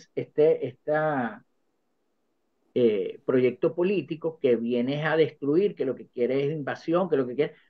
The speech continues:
ahora está habilitada por el tribunal que tienes tú a tu, a tu disposición. Entonces, yo creo que el, el, el problema que tiene ahorita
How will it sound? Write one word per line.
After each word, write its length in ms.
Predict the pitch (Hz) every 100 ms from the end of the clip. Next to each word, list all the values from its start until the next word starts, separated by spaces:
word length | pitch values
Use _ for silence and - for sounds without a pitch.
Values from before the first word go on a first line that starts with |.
| _
ahora 240 | 120 120
está 200 | 120 - 139
habilitada 600 | 151 147 131 127 160 170
por 140 | 160
el 180 | 135 120
tribunal 720 | _ 156 156 175 208 240 370 _ _ _ _ _ _
que 100 | 147
tienes 500 | 139 135 127 135 -
tú 260 | - 131 131
a 100 | 123
tu, 420 | 143 123 101 90 _ _
a 60 | 127
tu 160 | 120
disposición. 640 | 104 - 107 107 107 87 _
Entonces, 420 | - 110 160 175 -
yo 220 | 156 160
creo 220 | 175 175
que 100 | 175
el, 200 | 151 123
el, 360 | 143 127 123 117
el 160 | 139 131
problema 400 | 151 143 165 214
que 100 | 180
tiene 260 | 170 160 165
ahorita 600 | 165 165 160 165 165